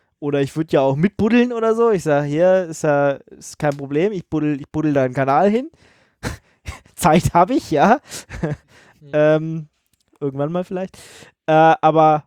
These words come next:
Speaker 1: oder ich mach Kinderarbeit oder irgendwas, hier buddelt, buddelt Löcher, bis dahin. <laughs> Wird sich, wird sich schon irgendwie finden lassen. Aber wenn sie danach immer dann noch, ähm, fünfhundert Euro für dieses, ich mein,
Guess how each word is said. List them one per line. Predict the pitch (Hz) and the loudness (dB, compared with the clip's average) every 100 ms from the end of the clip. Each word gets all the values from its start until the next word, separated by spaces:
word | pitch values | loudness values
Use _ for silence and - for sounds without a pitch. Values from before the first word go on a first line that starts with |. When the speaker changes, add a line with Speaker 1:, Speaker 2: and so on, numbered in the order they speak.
| - | -6
Speaker 1:
oder | 143 139 | -4 -2
ich | 139 | -4
mach | 135 | -8
Kinderarbeit | - 208 202 190 185 190 | -6 -4 -2 0 0 0
oder | 190 175 | -4 -4
irgendwas, | 180 180 185 | -2 0 -2
hier | - 165 180 | -2 -2 -2
buddelt, | 147 165 165 - | -4 -4 -4 -4
buddelt | 160 147 | -8 -6
Löcher, | 143 202 226 226 220 - | -2 0 0 0 -2 -8
bis | 160 | -4
dahin. | 180 160 208 285 247 _ _ - | 2 4 4 -2 -16 _ _ -16
<laughs> | - - _ - - _ - | -16 -16 _ -20 -20 _ -6
Wird | 170 | -4
sich, | 208 185 165 | -2 -4 0
wird | 226 | 0
sich | 262 | 0
schon | 196 190 | -2 -2
irgendwie | 190 | -2
finden | 165 220 294 | -2 -4 -4
lassen. | 240 247 240 262 - _ - - _ _ _ | 2 2 0 -12 -16 _ -20 -20 _ _ _
Aber | 156 160 165 156 - _ _ _ | 0 2 4 2 0 _ _ _
wenn | 151 147 | -4 -4
sie | 151 | 0
danach | 143 135 160 208 | 0 2 2 2
immer | 202 180 170 | -2 -4 -2
dann | 165 | -2
noch, | 160 156 - - | -4 -6 -10 -8
ähm, | 143 139 143 139 | -4 -2 -4 -10
fünfhundert | 143 185 175 147 139 | -8 -6 -4 -6 -6
Euro | 175 208 | -6 -4
für | 185 160 | -4 -6
dieses, | 147 143 135 131 | -4 -2 -2 -6
ich | - _ _ - | -14 _ _ -14
mein, | 127 | -14